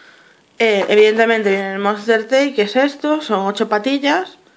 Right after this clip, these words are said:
Y esto vale principalmente para hacer las pulseras infinitas. Estas que empiezas a meter gomas y hasta que pares de meter gomas no se acaba. <coughs>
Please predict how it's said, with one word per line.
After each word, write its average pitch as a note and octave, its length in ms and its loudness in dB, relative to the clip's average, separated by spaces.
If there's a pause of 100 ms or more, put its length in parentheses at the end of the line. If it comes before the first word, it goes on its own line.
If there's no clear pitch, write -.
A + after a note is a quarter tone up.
(680)
Y G#3+ 80 6
esto A#3+ 560 4
vale A3+ 340 2
principalmente A3+ 840 0
para G3+ 240 -2
hacer G3 260 -4
las F#3+ 460 -6
pulseras G#3 640 -6
infinitas. G#3 480 -8
Estas G#3 240 -8
que G#3+ 80 -2
empiezas A3 340 -4
a B3+ 60 -2
meter A#3 260 -2
gomas A#3+ 260 -2
y A3+ 60 -2
hasta G#3+ 180 -6
que F#3+ 100 -6
pares A3 200 -4
de A#3 80 -2
meter G#3+ 300 -4
gomas B3 280 -2
no G#3 380 -10
se G3 60 -10
acaba. E3+ 320 -12 (1300)
<coughs> - 340 0